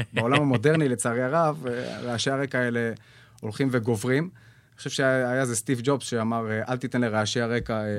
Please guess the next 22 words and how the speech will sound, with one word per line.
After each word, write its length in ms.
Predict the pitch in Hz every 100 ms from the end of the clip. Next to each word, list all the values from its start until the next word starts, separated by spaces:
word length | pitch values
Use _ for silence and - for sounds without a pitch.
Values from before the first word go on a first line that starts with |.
| 101 104 180 104
להקהות 500 | 104 104 104 117 117
את, 200 | 117 104
אה, 40 | 110 107 107 104 - 104
אה, 60 | 101
חושיך, 440 | 107 101 135 120 107 95 113 113 104
להקהות 420 | 101 - 117 113
את, 160 | 101 107
אה, 60 | 104 101 101 101 -
את 100 | 98
הקול 200 | 107 120
הפנימי 340 | 113 110 113 131
שבך." 340 | 131 123 135 135 - - - - - -
אה, 60 | 107 110 110 113 -
וזה 300 | 110 117 131
יכול, 320 | 127 147 156
מה 120 | 151 151
שחשוב 560 | - 143 - 170 156
לי, 240 | 151 143 127
אה, 140 | 120 117
לומר 240 | 123 127
בהקשר 380 | 120 110 135 127
הזה, 420 | 117 123 123